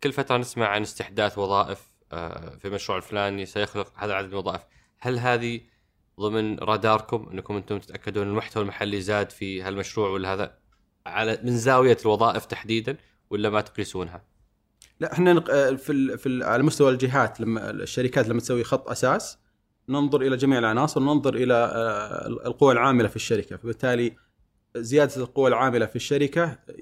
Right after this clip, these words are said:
Speaker 2: ي-، يعني ينعكس على زيادة المحتوى المحلي لها، فبالتالي نتابعها. حاليًا، آه، على سبيل المثال حتى نهاية عشرين عشرين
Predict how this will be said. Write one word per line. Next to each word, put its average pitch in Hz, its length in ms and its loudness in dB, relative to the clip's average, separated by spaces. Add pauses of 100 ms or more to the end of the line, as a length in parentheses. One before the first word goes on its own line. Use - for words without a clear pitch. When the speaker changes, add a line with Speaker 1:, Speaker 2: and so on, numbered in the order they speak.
(280)
Speaker 2:
ي-، 123 440 -4
يعني 113 180 -2
ينعكس 135 460 4
على 117 140 4
زيادة 117 200 4
المحتوى 113 280 -2
المحلي 110 460 -2
لها، 87 220 -8 (260)
فبالتالي 135 360 2
نتابعها. 120 420 -2
حاليًا، 135 800 4
آه، - 720 -10
على 107 100 -4
سبيل 123 140 -2
المثال 117 280 0
حتى 107 480 -2
نهاية 117 260 -2
عشرين 117 240 -4
عشرين 156 380 2